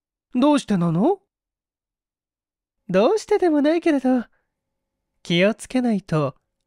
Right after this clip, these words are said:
お姉様は若死にをするそうがあったよ。」「私、なんだかそんな気がしてたまんないの。」決してふざけてではなく、真面目にそう言ったので、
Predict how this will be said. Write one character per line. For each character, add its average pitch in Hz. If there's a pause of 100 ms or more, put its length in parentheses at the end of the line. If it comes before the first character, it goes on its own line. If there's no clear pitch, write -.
(160)
お 175
姉 233
様 214
は 139
若 147
死 339
に 349
を 339
す -
る 330
そ 349
う 320
が 262
あ 240
っ 233
た 208
よ。」 214 (1500)
「私、 202 (640)
な 170
ん 233
だ 233
か 180
そ 196
ん 254
な 311
気 320
が 330
し -
て 320
た 285
ま 320
ん 349
な 392
い 370
の。」 240 (1600)
決 170
し -
て 190
ふ 175
ざ 196
け 185
て 165
で 165
は 156
な 151
く、 135
真 151
面 214
目 190
に 185
そ 175
う -
言 170
っ -
た -
の 120
で、 92